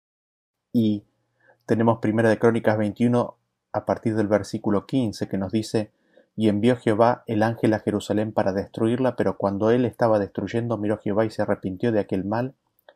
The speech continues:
y dijo al ángel que destruía: 'Basta ya, detén tu mano'". El ángel de Jehová estaba junto a la era de Ornán Jebuseo,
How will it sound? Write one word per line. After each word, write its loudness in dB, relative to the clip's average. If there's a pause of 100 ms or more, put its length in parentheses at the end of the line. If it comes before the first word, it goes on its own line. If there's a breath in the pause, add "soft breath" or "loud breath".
(300 soft breath)
y -2
dijo 0
al 2
ángel -2
que 2
destruía: 0
'Basta 0
ya, -4 (380)
detén 0
tu 2
mano'". -4 (480)
El 2
ángel 0
de -6
Jehová 0
estaba 2
junto -4
a -2
la 0
era 0
de -2
Ornán -4
Jebuseo, -4